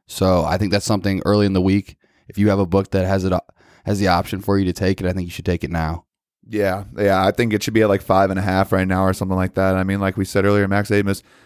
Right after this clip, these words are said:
Speaker 2: I mean, he's the highest point scorer in all of college basketball, and if you've watched him these past two games, I don't, there's no one on Arkansas that's gonna be able to stop him, not if no one on Florida or Ohio State could stop him.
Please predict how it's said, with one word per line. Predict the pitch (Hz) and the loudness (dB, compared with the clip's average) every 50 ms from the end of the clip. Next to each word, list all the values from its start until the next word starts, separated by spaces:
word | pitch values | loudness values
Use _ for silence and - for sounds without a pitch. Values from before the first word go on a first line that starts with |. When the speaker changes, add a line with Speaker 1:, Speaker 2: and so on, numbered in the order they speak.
| _ _ - | _ _ -12
Speaker 2:
I | 98 | -8
mean, | 95 95 98 98 - - | -6 -4 -4 -6 -6 -6
he's | 95 107 95 | -6 -4 -2
the | 95 95 | 0 0
highest | 104 98 98 101 - | 2 2 2 0 -2
point | - 107 104 98 | -4 -4 -6 -6
scorer | - - 104 101 98 95 98 | -4 -2 0 2 2 2 2
in | 95 95 | 2 2
all | 98 92 | 0 0
of | 92 - | -2 -2
college | - 101 95 95 95 | -2 0 0 0 0
basketball, | - 95 95 98 95 - 92 87 95 95 95 | 0 0 0 0 -2 -2 -4 -2 0 0 0
and | 95 95 | -2 -4
if | - 98 | -4 -6
you've | 95 92 | -2 0
watched | 98 95 95 95 - - | 2 2 2 0 -2 -6
him | 95 95 95 95 | -8 -6 -4 -4
these | 95 92 | -4 -2
past | - - 95 95 95 - | -2 0 0 0 -2 -2
two | - 98 | -2 -4
games, | 90 87 101 101 101 95 - - - - - - _ _ _ _ | -2 0 0 0 0 -2 -4 -8 -16 -20 -20 -20 _ _ _ _
I | - 107 | -2 0
don't, | 104 98 - - - _ _ | 0 0 -2 -6 -14 _ _
there's | - 90 98 98 | -4 0 0 2
no | 104 110 | 2 2
one | 101 92 | 2 2
on | 90 90 | 0 2
Arkansas | 85 92 110 - 107 92 - 87 | 2 2 0 0 -2 -2 0 0
that's | 80 85 - | 0 0 -2
gonna | - 90 | -2 -2
be | 85 | -2
able | 85 78 | 0 -2
to | 87 | -2
stop | - - 82 87 95 104 | -2 0 0 2 2 0
him, | 98 | -2
not | 95 95 92 | 0 -2 -2
if | 95 98 | -2 -2
no | 107 95 95 | -4 -2 -2
one | 95 95 95 | 0 0 -2
on | 90 90 92 | -2 -4 -4
Florida | - - 98 98 95 92 92 | -4 -2 0 2 2 2 2
or | 90 - - 98 98 95 | 2 2 0 2 2 2
Ohio | 90 95 92 82 82 | 2 2 0 0 0
State | - - 104 107 - | 0 0 -2 -2 -2
could | - | -6
stop | - - 55 65 - | -6 -4 -4 -4 -4
him. | 71 78 | -6 -10